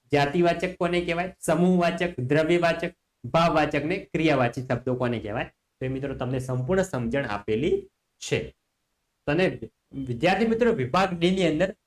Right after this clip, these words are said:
લાસ્ટમાં તમને કંઈક આપેલું છે. અમને જે પી ડી એફ મળેલી હતી એમાં મિત્રો કંઈ ચોખ્ખું ચોખ્ખું દેખાતું હતું, અ, ક્લિયર વંચાતું નહોતું. એમાં મિત્રો જે હોય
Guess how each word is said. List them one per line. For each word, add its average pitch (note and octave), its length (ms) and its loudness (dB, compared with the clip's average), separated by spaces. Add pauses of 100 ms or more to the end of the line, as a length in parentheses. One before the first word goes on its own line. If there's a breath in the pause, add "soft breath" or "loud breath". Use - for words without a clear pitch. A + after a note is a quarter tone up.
(220)
લાસ્ટમાં F3+ 560 0
તમને G#3 240 -2
કંઈક F#3 360 -2
આપેલું D3 380 2
છે. F3+ 240 -6
અમને F#3 260 2
જે A#3+ 140 2
પી A3+ 140 2
ડી G3+ 80 4
એફ G3 140 2
મળેલી F3 320 4
હતી E3 180 -4
એમાં F3+ 220 -2
મિત્રો G3+ 220 0
કંઈ F#3+ 480 -2 (360)
ચોખ્ખું D#3 280 0
ચોખ્ખું E3+ 220 2
દેખાતું D3 460 2
હતું, F#3 240 -6
અ, C#3+ 320 0
ક્લિયર G3 440 0
વંચાતું E3+ 480 2
નહોતું. E3+ 340 -4 (260)
એમાં G3+ 120 0
મિત્રો A3 220 2
જે F3+ 320 2
હોય G#3+ 320 2